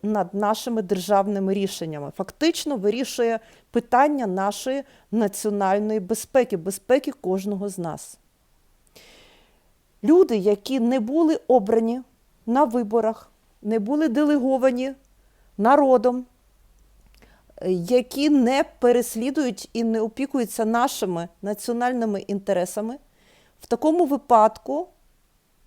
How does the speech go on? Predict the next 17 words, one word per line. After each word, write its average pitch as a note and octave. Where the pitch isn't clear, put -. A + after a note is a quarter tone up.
будуть A3+
вирішувати C4+
за G3+
нас A3
нашу G3
долю. E3
І A3
держава, B3
яка G3+
підпише C4+
і A3
ратифікує G#3
цю G#3+
угоду, A#3+
буде G#3+
зобов'язана A3
виконувати A3